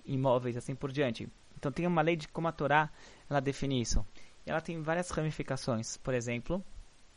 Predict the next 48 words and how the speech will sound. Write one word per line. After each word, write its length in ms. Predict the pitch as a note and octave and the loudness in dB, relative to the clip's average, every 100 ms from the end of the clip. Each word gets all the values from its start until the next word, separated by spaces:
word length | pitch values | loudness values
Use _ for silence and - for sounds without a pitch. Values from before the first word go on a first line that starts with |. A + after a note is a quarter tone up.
| - - - B2+ | -20 -20 -10 2
nós, 480 | C3+ D3+ - - - - - - | 8 8 6 0 -6 -14 -20 -4
eh, 260 | D3 C#3 C#3 | 2 4 4
não 180 | C#3 C#3+ | 2 0
podemos 520 | D3+ C3+ D#3+ E3+ - | 0 2 2 2 -4
ter 240 | - D#3 - D3+ | 2 2 4 2
hametz 540 | D3 D3+ D#3+ - - - | 4 4 4 0 -4 -4
em 120 | D3 | -4
Pesach, 500 | - C3+ - - - | 2 4 4 2 2
não 100 | B2+ | -4
podemos 360 | A#2 C#3 D3 - | 0 0 0 0
possuir 520 | D#3 - - D#3 E3+ - | 0 0 2 2 2 0
hametz 320 | C#3 C#3 - | -2 -2 -4
em 80 | C3+ | -6
Pesach. 400 | B2 A2+ - G#2+ | -4 -6 -8 -12
Então 260 | B2 C#3+ D3 - - - - | -12 -10 -10 -12 -20 -20 -12
tem 160 | - D3 | -6 -4
um 300 | D#3 B2+ A#2 | -2 -2 -2
mecanismo 580 | A#2+ - C#3 C3+ C#3+ E3 | -4 -4 -2 -2 -4 -6
que 160 | - | -2
é 200 | B2+ D3+ - | 2 2 0
a 100 | B2+ | -6
venda 360 | B2 D3 D#3 D#3 | -2 0 2 2
do 80 | - | 2
hametz. 460 | E3+ E3 G#2+ - - - - - | 2 2 0 -4 -12 -14 -18 -20
O 20 | - | -10
que 120 | D3+ | 2
que 80 | F3+ | 4
é 20 | |
a 40 | |
venda 200 | E3 D#3 | 4 2
do 80 | C#3 | 2
hametz? 480 | - B2 A#2+ C#3+ B2+ | 2 2 2 2 0
A 40 | |
venda 200 | C#3 D#3+ | 0 2
do 60 | D#3+ | 4
hametz 340 | D3 D#3+ E3+ | 4 4 4
seria 180 | D#3 D3+ | 6 6
a 40 | |
transferência 600 | - C#3+ - D3 E3+ D3 | 6 2 0 -2 0 -2
de 140 | C#3 C3 | -4 -4
posse 340 | - D3+ C#3+ | 2 2 2
da 140 | B2+ B2 | 0 2
nossa, 460 | C#3+ - C3+ A#2 | 4 6 6 4
do 100 | - | 0
hametz, 460 | A#2+ A#2+ C3+ C3 - | 0 2 4 0 2
da 100 | A#2+ | 2
nossa 220 | C3+ A#2 | 6 6
propriedade, 680 | - B2 A#2 A#2 A#2+ F3 | 6 2 2 2 2 0